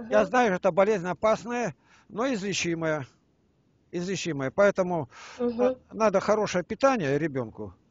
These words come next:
Speaker 1: Посты, чтоб обязательно соблюдал.
Speaker 2: Мгм.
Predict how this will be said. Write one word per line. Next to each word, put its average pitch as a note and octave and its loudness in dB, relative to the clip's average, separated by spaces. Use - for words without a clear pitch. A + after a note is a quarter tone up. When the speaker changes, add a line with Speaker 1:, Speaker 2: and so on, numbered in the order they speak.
Speaker 1:
Посты, G3 2
чтоб F3+ -4
обязательно F#3 0
соблюдал. E3+ 2
Speaker 2:
Мгм. B3 2